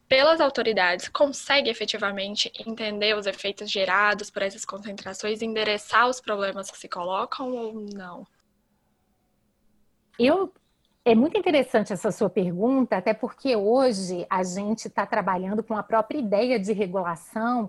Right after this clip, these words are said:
Speaker 2: por resultados, análise de impactos regulatórios, et cetera. Mas a gente precisa entender que, embora seja importante e extremamente útil tentarmos antecipar o futuro,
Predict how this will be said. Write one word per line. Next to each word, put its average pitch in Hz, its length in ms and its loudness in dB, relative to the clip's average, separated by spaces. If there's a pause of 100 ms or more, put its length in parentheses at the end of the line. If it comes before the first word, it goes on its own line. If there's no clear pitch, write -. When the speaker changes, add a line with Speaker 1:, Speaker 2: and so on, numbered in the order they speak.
Speaker 2:
por 247 100 -2
resultados, 202 1000 0
análise 196 440 -2
de 196 80 -6
impactos 190 460 -4
regulatórios, 190 920 0
et 208 160 -6
cetera. - 500 -6 (460)
Mas 202 180 -2
a 226 60 0
gente 254 260 -2
precisa 311 480 2
entender 208 320 2
que, - 160 -6
embora 208 460 4
seja 220 440 2 (220)
importante 220 1040 -2 (400)
e 226 300 -2 (200)
extremamente 269 720 0
útil 254 540 4
tentarmos 214 600 0
antecipar 240 720 2
o 220 40 2
futuro, 185 600 -6